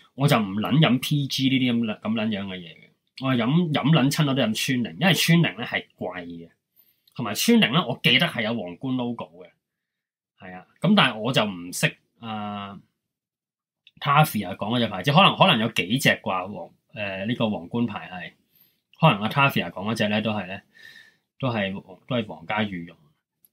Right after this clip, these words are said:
阿史蒂芬就係P G Tips 啊，嗰隻牌子嘅全名叫，我就唔撚知，我就記得佢P G啊，噉但係多謝你補充啊。噉我就飲川寧啊。噉呢，呢個川寧呢就貴啦，係咪？好貴嘅。噉好貴嘅意思係咩呢？兩磅銀一百包到啦，大概係。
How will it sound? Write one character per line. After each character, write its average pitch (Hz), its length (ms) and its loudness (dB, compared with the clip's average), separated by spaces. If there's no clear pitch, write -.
阿 127 60 -4
史 180 160 4
蒂 147 120 8
芬 147 160 4
就 131 80 4
係 - 100 0
P 143 220 2
G 135 400 0
Tips - 360 0
啊， 101 40 -2
嗰 110 80 -2
隻 113 80 0
牌 82 260 -10
子 101 140 -8
嘅 107 120 -2
全 90 220 -4
名 82 300 -12
叫， 87 140 -12
我 92 120 -8
就 87 100 -8
唔 82 120 -14
撚 90 140 -8
知， - 160 -6
我 95 40 -2
就 92 80 -4
記 - 120 -8
得 107 100 -4
佢 101 160 -8
P 117 340 0
G 117 460 2
啊， - 80 -2
噉 113 80 -2
但 107 100 0
係 - 40 -10
多 117 140 0
謝 104 140 -2
你 98 80 -2
補 98 180 -8
充 104 220 -4
啊。 95 240 -8
噉 160 120 2
我 165 80 6
就 135 80 4
飲 117 60 2
川 117 200 -2
寧 147 540 -2
啊。 82 340 -16
噉 208 100 4
呢， 285 80 6
呢 285 80 2
個 220 120 4
川 254 260 2
寧 127 180 2
呢 156 80 2
就 147 80 0
貴 117 440 -4
啦， 123 240 -6
係 101 40 -12
咪？ 95 200 -14
好 101 40 -20
貴 92 160 -12
嘅。 - 180 -20
噉 233 140 4
好 233 80 6
貴 208 200 2
嘅 156 80 4
意 151 40 4
思 160 140 0
係 143 100 0
咩 156 220 2
呢？ 156 80 -4
兩 139 300 0
磅 120 180 4
銀 120 60 -2
一 156 60 4
百 123 260 0
包 127 220 0
到 113 80 -6
啦， 113 100 -6
大 95 160 -8
概 92 60 -18
係。 95 320 0